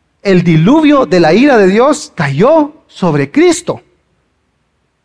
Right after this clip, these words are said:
La fe puesta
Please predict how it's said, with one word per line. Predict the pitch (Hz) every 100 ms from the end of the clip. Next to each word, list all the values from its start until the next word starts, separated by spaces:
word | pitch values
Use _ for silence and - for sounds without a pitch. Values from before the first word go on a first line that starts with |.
| _ _ _ _ _ _ _ _ _ _ _ _ _ _ _ _ _ _ _ _ _ _ _ _ _ _ _ _ _ _ _ _ _ _
La | 202 156
fe | 131 220 262 294 - - _ _ _ _ _
puesta | - 233 254 - 165 143